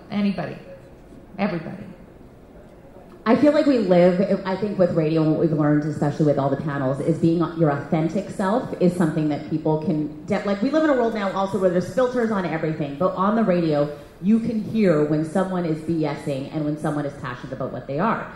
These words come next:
Speaker 2: And for me, it's not up to me to decide, "Hey, you know what, uh, you should be really comfortable with talking about this." That's not up to me. But for me, I knew that when I was younger, yeah, I was filtered completely. I remember going to school and being like, "Mom, you can't send me with roti or this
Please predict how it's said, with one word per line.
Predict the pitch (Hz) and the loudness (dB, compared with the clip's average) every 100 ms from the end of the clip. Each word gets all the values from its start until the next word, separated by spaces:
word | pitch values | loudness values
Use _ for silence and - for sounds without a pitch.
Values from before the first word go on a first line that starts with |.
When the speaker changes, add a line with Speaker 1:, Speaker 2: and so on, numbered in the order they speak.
| - - - | -18 -18 -8
Speaker 2:
And | 202 196 190 | -6 -4 -4
for | |
me, | 233 262 | -6 -4
it's | 208 | -4
not | 240 220 | -4 -2
up | 190 | -2
to | - | -2
me | 185 185 | -2 0
to | |
decide, | 175 165 165 156 147 - - | 0 0 0 0 -2 -4 0
"Hey, | 226 | 4
you | 185 202 | 4 4
know | |
what, | 185 180 190 180 | 0 0 -2 -2
uh, | 175 175 | -2 -2
you | 208 | -2
should | 220 220 | -2 -4
be | |
really | 220 226 214 | -4 -2 -2
comfortable | 220 208 - | -4 -6 -4
with | 185 185 | -4 -2
talking | 202 196 190 | -2 -4 -4
about | 175 160 | -2 -2
this." | 135 139 | -4 -6
That's | 190 185 | -6 -6
not | 202 160 | -4 -4
up | 160 160 | -4 -4
to | |
me. | 151 127 - - - - | -6 -6 -12 -18 -20 -4
But | 190 180 - | -4 -2 -4
for | 214 | -6
me, | 220 254 208 | -4 -6 -6
I | 175 175 196 | -4 -4 -2
knew | 202 185 | -2 0
that | 170 170 - | 0 0 -2
when | 170 | -2
I | 185 | 0
was | 208 175 | 0 0
younger, | 165 185 165 147 170 - - - | 0 0 0 0 -2 -6 -14 -4
yeah, | 320 - - | 0 0 -2
I | 294 202 | -4 0
was | 415 - - - | 0 -2 -6 -4
filtered | - 156 - 285 285 | 0 0 0 -2 0
completely. | 330 302 339 370 170 | 0 0 0 0 0
I | 156 196 | 0 -2
remember | 233 254 254 247 226 - | -2 0 2 2 2 0
going | 214 226 | 0 0
to | 220 | -2
school | - 233 262 175 170 - - - | -6 0 2 4 0 -2 -12 -6
and | 185 | -2
being | 202 | 0
like, | 196 180 | -2 0
"Mom, | 190 208 185 | 0 2 0
you | |
can't | 160 196 175 | 0 -2 -2
send | 202 180 | -4 0
me | |
with | 170 160 | 2 2
roti | 170 190 196 175 156 | 4 2 0 0 0
or | 147 160 151 | 0 0 0
this | 185 190 180 | 2 2 2